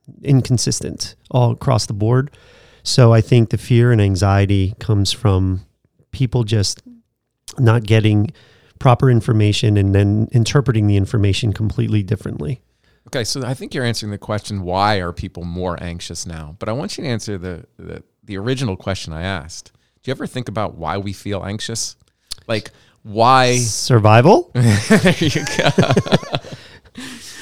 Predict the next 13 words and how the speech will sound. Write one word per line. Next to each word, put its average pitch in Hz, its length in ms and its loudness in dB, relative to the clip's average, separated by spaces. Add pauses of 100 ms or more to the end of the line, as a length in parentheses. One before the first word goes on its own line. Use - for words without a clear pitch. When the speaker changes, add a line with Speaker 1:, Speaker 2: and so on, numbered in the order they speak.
(160)
Speaker 2:
And 180 140 -2
so 208 200 4
it, 190 240 -2
it 180 160 -4
begs 254 260 0
that 143 220 0
question, 113 520 -6 (400)
like, 131 160 -10
can 151 280 -8
anxiety 143 600 -6
actually 110 440 -6
be 98 440 -8
an 90 140 -10